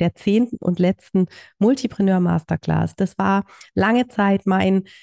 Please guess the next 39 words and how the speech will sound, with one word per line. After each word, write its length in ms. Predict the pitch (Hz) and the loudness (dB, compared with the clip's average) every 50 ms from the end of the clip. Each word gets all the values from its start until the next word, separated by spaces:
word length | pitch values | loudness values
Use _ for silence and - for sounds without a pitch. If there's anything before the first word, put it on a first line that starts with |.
| - _ _ | -20 _ _
Format, 600 | - - - 208 202 202 196 196 202 214 220 - | -10 -2 0 2 2 2 2 2 0 0 -2 0
in 100 | 240 214 | -2 -2
dem 160 | 196 202 196 | 0 0 0
ich 140 | 190 196 - | -2 -2 0
meine 260 | 208 190 196 196 190 | 0 0 2 0 0
Arbeit 300 | 202 196 202 208 202 202 | 0 0 0 2 0 -2
vorgestellt 720 | - - - 196 190 185 196 185 - - 185 185 185 185 - | -2 -2 -2 -2 0 0 0 -2 -2 -2 0 0 0 0 0
habe, 180 | 185 180 - | -2 -4 -2
in 140 | - 190 180 | -2 -2 0
dem 160 | 175 185 180 | 2 2 2
ich 160 | 185 185 175 - | 2 0 0 0
mein 380 | 190 180 180 185 190 190 190 - | 0 2 2 2 2 2 0 -4
Coaching 440 | - - 226 226 220 - - 208 202 | -4 -2 -2 -2 -2 -2 -2 -4 -4
vorgestellt 640 | - - 185 180 185 190 185 - - 185 185 185 190 | -4 -4 -2 -2 0 -2 -2 -2 -2 0 0 0 0
habe, 100 | 190 - - | -2 -2 -2
das 160 | 180 170 - | -4 -6 -4
Thema 280 | - - 190 180 180 175 | -2 -2 0 2 2 2
Multipreneur-Business 1000 | 180 185 190 - - - - - 190 190 185 185 180 175 185 180 190 190 185 175 | 2 2 0 -2 -4 -6 -4 -2 0 2 2 2 0 0 0 0 2 0 0 0
insgesamt 680 | - 190 202 196 - - 196 180 185 175 175 185 - - _ _ _ _ _ _ _ _ _ _ _ _ _ _ _ - - - - _ - | 0 -2 -2 -2 -2 -4 -4 -2 0 0 0 0 -2 -4 _ _ _ _ _ _ _ _ _ _ _ _ _ _ _ -20 -20 -20 -20 _ -2
ja 220 | 175 180 190 190 | 0 0 2 2
so 60 | 190 | 2
ein 60 | 185 185 | 2 2
bisschen 360 | 190 185 - 202 190 190 - - - - - _ | 0 0 0 0 0 0 0 -4 -14 -20 -12 _
näher 380 | - 180 175 175 185 196 196 208 | 0 2 2 4 4 2 2 2
gebracht 480 | 202 214 - - - 196 190 - - - | 0 -2 -4 -2 -4 -4 -4 -4 -4 -6
habe 160 | 196 - 202 | -2 0 0
und 100 | 196 190 | -2 -2
vorgestellt 720 | - - 180 185 185 196 - - - 185 185 185 185 - | 0 -2 0 0 0 -2 -4 -2 -2 0 0 0 0 0
habe 160 | 185 185 - - - - - - - - _ | -2 -4 -4 -8 -20 -20 -20 -20 -20 -14 _
und 160 | - 202 190 | -4 -2 0
habe 140 | 202 - - | 0 -2 -2
mich 120 | 220 - | -4 -4
von 140 | - 208 202 | -2 -2 0
diesem 240 | 196 208 196 208 208 | 0 0 0 0 -2
Format 400 | - 208 202 208 208 208 208 - | 0 0 0 0 0 0 -2 -2
jetzt 180 | - 196 - - | -4 -4 -2 0
im 120 | 196 190 | 0 2
Juni 260 | 196 202 208 202 190 | 4 4 4 2 2
verabschiedet, 720 | - - - - - - - - - - 233 226 226 220 | 0 -4 -4 -4 -4 -4 -4 -6 -2 0 2 2 2 0